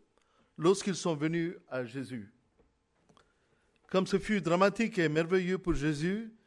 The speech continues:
de les gué-, guérir, comme il aurait dû être reconnaissant quand Jésus les a guéris. Avec ces simples mots,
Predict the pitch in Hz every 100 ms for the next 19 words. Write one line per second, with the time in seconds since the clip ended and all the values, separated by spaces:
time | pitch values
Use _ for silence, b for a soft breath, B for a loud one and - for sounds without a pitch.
0 | b b b - 147 156 147 143 180 -
1 | 127 170 226 170 113 - _ _ _ _
2 | _ _ _ - - _ _ _ _ _
3 | 226 247 214 180 175 175 175 151 139 151
4 | 135 220 208 170 170 151 156 190 175 147
5 | 147 139 139 b b b b - 143 135
6 | 156 156 170 151 147 131 139 131 139 -
7 | _ _ 117 120 127 113 98 _ _ _
8 | _ _ _ _ _ _ _ - 165 160
9 | 170 202 202 196 170 170 196 202